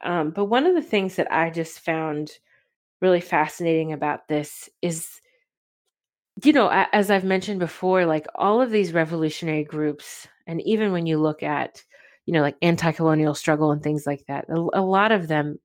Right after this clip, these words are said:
emphasize the significance of reading, and they emphasize the importance of actually understanding, um, you know, other, other people's ideas and ideologies in the process of, like,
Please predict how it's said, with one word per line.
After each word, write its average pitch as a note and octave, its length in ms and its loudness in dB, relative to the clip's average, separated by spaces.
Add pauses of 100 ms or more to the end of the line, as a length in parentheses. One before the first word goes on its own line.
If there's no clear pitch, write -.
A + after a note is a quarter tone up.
emphasize D#3 800 -2
the D#3+ 80 -8
significance D#3 680 -6
of D3 200 -8
reading, D3+ 480 -6 (480)
and E3+ 160 2
they E3+ 80 2
emphasize F#3+ 480 0
the E3+ 80 -2
importance D3+ 580 -4
of D3+ 300 0 (520)
actually F3+ 340 -2
understanding, F3 1000 0
um, D#3 460 -4 (220)
you F3+ 120 -4
know, E3 200 0
other, F#3 440 2
other F3+ 360 0 (220)
people's F#3 340 -2
ideas E3 560 0
and D#3 80 -4
ideologies E3+ 640 -2
in D#3+ 120 -2
the D#3 60 -4
process D#3 460 -6
of, D#3 160 -4
like, D#3 160 -2